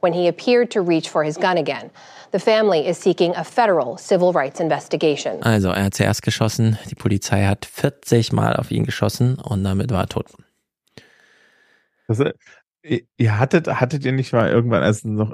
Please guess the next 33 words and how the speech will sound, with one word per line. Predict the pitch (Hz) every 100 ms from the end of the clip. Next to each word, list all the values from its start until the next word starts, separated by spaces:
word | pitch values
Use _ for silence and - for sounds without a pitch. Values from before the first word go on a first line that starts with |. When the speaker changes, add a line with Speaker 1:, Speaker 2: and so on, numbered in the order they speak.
| -
Speaker 3:
äh, | 104 92
im | 104
Aufwachen-Podcast, | - 123 110 107 110 107 - 98 -
hattet | 104 104
ihr | 101
mal | 101
dieses | 98 101 95 -
Ding, | 101 117 135 - _ _ _
wo | 107 101 107 - _ _ _ _ _ _ _ _ _ _
in | 104 101 98
Mecklenburg-Vorpommern | 104 117 123 110 101 - 123 156 - 143 135 135
oder | 120 120 110
so, | 110 107 104 107 113 _ _ _ _ _ _ _
Speaker 2:
Ja. | 104 107 104 104
Speaker 3:
ähm, | 104 104 - _ _ _ -
ein | 113 127 123
Mann | 117 151
erschossen | 127 151 - 151 151 143
wurde, | 123 127 135
da | 127 107
hat | 110 120
die | 120
deutsche | 107 120 160
Polizei | 135 127 120 117 110 117
irgendwie | 101 117 120 117 113
einen | - 113 131 135
Schuss | - 147 -
abgegeben | 147 - 143 131 131 139 143 - - _
und | 120 120
danach | 107 117 151
waren | 123 -
alle | 120 160
Polizisten | 151 135 127 120 - 151 - - 180 175